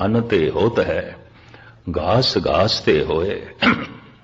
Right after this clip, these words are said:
ਤਿਉ ਮਾਨੁਸ਼ ਮਾਨੁਸ਼ ਤੇ ਕਰਤਾ ਅਵਰ ਨ ਕੋਏ।" ਪ੍ਰਕਿਰਤੀ ਦੇ ਵਿੱਚ ਇੱਕ ਐਨਰਜੀ ਹੈ, ਤਾਕਤ ਹੈ, ਸੁਤੇ ਸਿੱਧ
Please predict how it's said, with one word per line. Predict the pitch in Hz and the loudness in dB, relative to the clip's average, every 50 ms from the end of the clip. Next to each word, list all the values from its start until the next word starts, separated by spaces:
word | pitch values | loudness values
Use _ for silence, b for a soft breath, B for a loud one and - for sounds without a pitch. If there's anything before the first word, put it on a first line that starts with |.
| - - - - - - - - _ _ b b b b b b b b b b - - | -20 -20 -20 -20 -20 -20 -20 -20 _ _ b b b b b b b b b b -2 2
ਤਿਉ | 127 143 156 151 | 4 4 6 6
ਮਾਨੁਸ਼ | 123 104 92 87 90 87 87 110 117 - - | 6 6 4 4 4 2 2 0 -2 -2 -4
ਮਾਨੁਸ਼ | 101 92 85 85 85 87 101 113 - - | -2 0 2 2 2 2 0 0 0 0
ਤੇ | - 117 117 | 0 2 2
ਕਰਤਾ | 117 - 107 92 90 85 - 110 110 117 - - 92 | 2 2 0 0 0 0 0 0 0 0 0 0 0
ਅਵਰ | 90 92 82 | 0 0 0
ਨ | 85 80 76 | 0 -2 -4
ਕੋਏ।" | - - - - 50 50 - - - - - - - b b b b b b b b b b b b b _ _ - | -4 -6 -10 -10 -12 -12 -12 -14 -18 -20 -20 -20 -20 b b b b b b b b b b b b b _ _ -2
ਪ੍ਰਕਿਰਤੀ | 104 95 - - 127 123 123 - 123 | -2 0 2 2 0 2 2 2 4
ਦੇ | 120 | 4
ਵਿੱਚ | 104 104 90 - | 4 2 2 0
ਇੱਕ | 98 - - - | -4 -4 -2 0
ਐਨਰਜੀ | 104 98 92 95 90 90 - 123 123 120 | 2 4 4 2 2 2 2 2 2 0
ਹੈ, | 117 104 - - | -2 -6 -6 0
ਤਾਕਤ | 98 90 90 - - 120 117 | 0 0 2 2 -2 -4 -4
ਹੈ, | 110 110 117 - - - - - - _ _ _ _ _ b b b b b b b - - | -4 -8 -8 -10 -12 -14 -20 -20 -20 _ _ _ _ _ b b b b b b b -18 -10
ਸੁਤੇ | - - 123 120 117 117 90 | -4 0 0 2 4 2 2
ਸਿੱਧ | - - 87 78 | 2 0 -4 -6